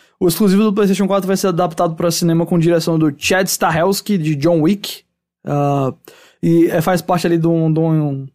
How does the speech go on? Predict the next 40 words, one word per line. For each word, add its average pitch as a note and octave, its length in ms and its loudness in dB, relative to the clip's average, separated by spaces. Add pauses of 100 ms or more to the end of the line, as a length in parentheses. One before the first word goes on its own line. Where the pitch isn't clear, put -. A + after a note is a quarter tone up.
(720)
um A3+ 460 2
projeto A3 480 2
da A3 100 0
Sony A3+ 440 0
de G3 200 0
fazer G3 720 2
dez A3+ 260 2
adaptações G#3+ 640 0
de F#3 180 0
jogos F3+ 520 0
pra G3+ 140 -4
T G3 160 0
V F#3 280 2
ou F#3+ 140 2
cinema, F3 380 0
que D#3 140 -4
inclui E3 260 2
aí D#3+ 220 2
o D#3 180 0
filme E3 320 -2
de D3 100 -2
Uncharted, F#3+ 540 -2
inclui D#3+ 240 0
a D#3+ 40 0
série D#3+ 260 0
do D3+ 100 -2
The D3 80 -2
Last D3+ 260 0
of D#3 100 -2
Us, F3+ 100 0
a D#3+ 60 -2
série D#3 180 -2
do D3 100 -4
Twisted D#3+ 420 -2
Metal E3 460 -2 (340)
e E3+ 140 2
agora D#3 480 2
o D#3 100 0
filme D#3 480 0
do, D#3 220 -2